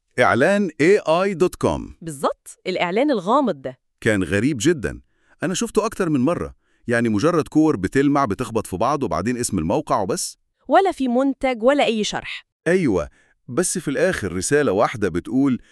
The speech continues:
Speaker 1: "الذكاء الاصطناعي العام قادم". طيب، إيه الهدف؟ يعني، ليه حرق الفلوس دي كلها على الغموض؟
Speaker 2: هو ده مربط الفرس. في سوق زحمة جدًا، كل الشركات بتتكلم فيه عن نماذجها ومميزاتها.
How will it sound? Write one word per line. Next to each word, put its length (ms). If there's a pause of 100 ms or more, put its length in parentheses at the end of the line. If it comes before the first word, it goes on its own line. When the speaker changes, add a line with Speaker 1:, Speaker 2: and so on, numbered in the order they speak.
(300)
Speaker 1:
"الذكاء 460
الاصطناعي 720
العام 400 (200)
قادم". 440 (580)
طيب، 340 (220)
إيه 80
الهدف؟ 500 (280)
يعني، 260
ليه 120
حرق 280
الفلوس 400
دي 120
كلها 320
على 160
الغموض؟ 480 (640)
Speaker 2:
هو 300
ده 340
مربط 420
الفرس. 560 (400)
في 220
سوق 360
زحمة 380
جدًا، 420 (180)
كل 200
الشركات 460
بتتكلم 560
فيه 240
عن 160
نماذجها 600
ومميزاتها. 840